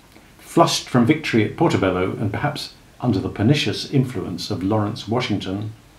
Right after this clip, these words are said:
Vernon ordered that the rum be watered down. The resulting mixture, which eventually became standard for the whole Navy, was also named after Vernon.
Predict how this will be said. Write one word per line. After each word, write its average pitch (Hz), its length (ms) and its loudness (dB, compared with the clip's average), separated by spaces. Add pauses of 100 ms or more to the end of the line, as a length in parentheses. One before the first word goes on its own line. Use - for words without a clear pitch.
(420)
Vernon 120 560 4
ordered 120 460 6
that 110 160 4
the 117 100 4
rum 117 400 8
be 110 140 8
watered 117 560 4
down. 107 580 2 (1040)
The 110 80 4
resulting 117 400 8
mixture, 131 320 4
which 120 180 4
eventually 127 420 6
became 107 300 6
standard 120 480 4
for 110 80 4
the 101 60 6
whole 110 200 8
Navy, 113 440 6 (300)
was 113 140 6
also 143 380 8
named 110 360 8
after 104 260 2
Vernon. 120 600 4